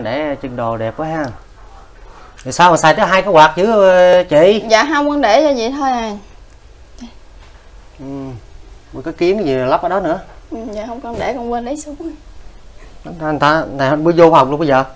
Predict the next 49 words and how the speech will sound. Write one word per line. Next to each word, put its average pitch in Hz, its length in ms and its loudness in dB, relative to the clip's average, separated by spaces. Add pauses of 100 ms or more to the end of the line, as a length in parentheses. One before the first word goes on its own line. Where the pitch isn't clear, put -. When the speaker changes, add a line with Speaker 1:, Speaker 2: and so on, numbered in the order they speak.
(120)
Speaker 1:
Bực 135 260 -12
mình 135 260 -4
quá, 208 360 4
cái 208 80 -4
kiến 208 240 6
ở 226 40 2
đây 180 140 4
là 165 80 2
kiến 214 240 0
đang 208 200 0
đèn 156 140 0
led, 190 240 4
đây 170 160 -2
là 160 80 -2
nó 160 120 -4
gắn 208 200 2
ở 233 60 2
đây 196 120 4
là 151 80 0
tại 151 160 -2
sao 175 160 2
không, 175 400 -2 (140)
không 180 100 -6
xài 147 220 2
đi? 180 220 0 (1800)
Tại 151 140 -4
sao 180 160 2
mà, 151 260 0
mà, 147 80 -2
mà 143 220 -2
ngồi 147 200 2
ở 185 40 2
đây 180 140 4 (120)
là 151 120 -4 (480)
nó 180 160 -4
này 175 100 0
đứng, 233 280 2
ờ, 208 300 2
làm 185 200 2
gì? 170 260 -2
Nặng 156 160 0
bụng 165 180 2
hả? 196 220 0
<laughs> - 60 -20 (1200)
Cái, 247 140 0
cái, 247 140 -2 (520)
cái 220 140 -6
tủ, 220 460 2
ờ, 165 380 4